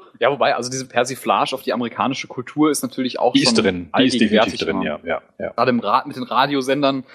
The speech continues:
Speaker 1: äh, mit dem eigenen Internet. Ich meine, da gibt's ja ein, ein Facebook-Pendant, das Live Invader heißt, ja. Also das ist schon, ist schon ziemlich witzig. Aber es, es ist sehr, sehr explizit und sehr, sehr makaber in dem, wie es seine Messages verpackt. Da, das muss,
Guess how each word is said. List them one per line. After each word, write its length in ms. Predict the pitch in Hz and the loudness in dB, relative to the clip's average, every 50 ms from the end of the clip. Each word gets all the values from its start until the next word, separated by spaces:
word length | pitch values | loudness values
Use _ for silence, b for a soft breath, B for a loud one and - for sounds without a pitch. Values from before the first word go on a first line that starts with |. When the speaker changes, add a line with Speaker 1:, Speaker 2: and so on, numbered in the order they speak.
| B B B B B B | B B B B B B
Speaker 1:
äh, 140 | - 127 127 | -2 0 0
mit 120 | 131 123 | 0 -2
dem 100 | 139 135 | -4 0
eigenen 380 | - 123 135 151 147 165 165 156 | 2 2 2 2 2 -2 -2 0
Internet. 440 | 175 180 202 214 185 156 160 - | 0 0 2 4 2 2 0 -2
Ich 80 | 151 - | -4 -4
meine, 140 | 156 139 139 | 0 2 2
da 40 | 135 | 2
gibt's 220 | 147 151 - - | 0 -2 -2 0
ja 100 | 151 135 | 0 0
ein, 200 | 135 131 123 - - - - _ _ _ | 0 -2 -4 -8 -12 -20 -20 _ _ _
ein 100 | - - | -14 -12
Facebook-Pendant, 1080 | - - - 147 185 185 - - 185 185 - - - - 151 147 143 139 139 151 151 135 | -8 -2 0 0 0 0 -2 -4 -4 -4 -4 -6 -4 -4 -2 0 0 2 2 4 4 2
das 140 | - - 127 | 0 -2 -2
Live 380 | 117 95 98 131 165 170 - | -2 0 2 2 2 0 -2
Invader 580 | - 139 131 107 110 101 107 107 104 98 98 - | -6 -8 -4 -2 -2 -2 0 0 0 0 0 0
heißt, 380 | 110 101 104 104 104 - - - | -2 -2 -2 -4 -4 -4 -2 -2
ja. 180 | 113 117 - - - B B B B B B B B B | -2 -2 -2 -4 -10 B B B B B B B B B
Also 180 | - 113 123 127 | 0 0 2 2
das 180 | 120 120 - | 0 0 -2
ist 140 | 131 123 - | -4 0 0
schon, 300 | - 135 131 131 123 - | 2 2 2 -2 -4 -4
ist 100 | - - | -4 -2
schon 160 | - 160 131 | -2 0 -2
ziemlich 260 | - - 156 135 - | -2 -4 -4 -4 -2
witzig. 460 | 123 127 120 - 120 - - - - 135 | -2 -2 -2 -2 -4 -6 -8 -6 0 2
Aber 240 | 151 156 156 - | 2 2 2 0
es, 160 | - 147 127 - _ _ | -4 -10 -14 -16 _ _
es 100 | - 131 | -6 -4
ist 80 | 143 - | -2 0
sehr, 120 | 180 170 | 2 2
sehr 120 | 160 165 - | 2 2 0
explizit 540 | - - - 143 127 - - 175 202 226 302 | -2 -4 -6 -6 -6 -4 -2 -2 -2 0 -2
und 100 | 147 127 | -2 -2
sehr, 80 | 143 | 0
sehr 100 | 131 143 | 0 2
makaber 600 | 131 123 117 - - - 107 117 127 120 120 104 | 2 2 0 0 0 0 2 2 2 2 2 0
in 100 | 107 107 | 0 -2
dem, 160 | 107 107 107 | -2 -2 -2
wie 80 | 101 107 | -4 -4
es 140 | 101 - - | -6 -4 -4
seine 180 | 113 104 107 | -2 -2 -2
Messages 720 | 104 104 110 110 - - 117 - 120 113 - - - - _ _ _ _ _ _ | -2 -4 -4 -4 -4 -6 -4 -4 -4 -4 -4 -6 -8 -10 _ _ _ _ _ _
verpackt. 600 | - - 127 - - 131 131 131 - - - - | -10 -10 -10 -4 -2 -2 -2 -2 -4 -10 -4 0
Da, 220 | - 127 123 101 - - | 2 2 2 0 -4 -10
das 140 | - - | -12 -6
muss, 180 | 135 151 147 | -4 -4 -2